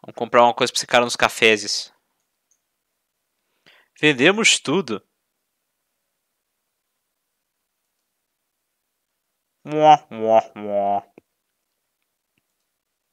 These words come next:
Vamos para um dos outros lugares que eu não visitei aqui. Eu não sei, parece que esse mapa aqui tá meio bugadinho. Meio borradinho pra cá.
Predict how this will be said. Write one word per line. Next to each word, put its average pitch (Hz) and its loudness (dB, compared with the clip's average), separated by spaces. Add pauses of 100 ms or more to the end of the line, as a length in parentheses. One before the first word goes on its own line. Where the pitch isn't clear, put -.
(1800)
Vamos 139 -2
para 127 2
um 131 -4
dos 120 -8
outros 139 -4
lugares 127 -2
que - -8
eu 110 -4
não 120 -6
visitei 117 -6
aqui. 117 -8 (3500)
Eu 131 -18
não 139 -12
sei, 160 -2
parece 127 2
que - -12
esse - -6
mapa 123 0
aqui - -16
tá 127 -6
meio 120 -6
bugadinho. 113 -6 (600)
Meio 113 -6
borradinho 107 -6
pra 101 -8
cá. 110 -8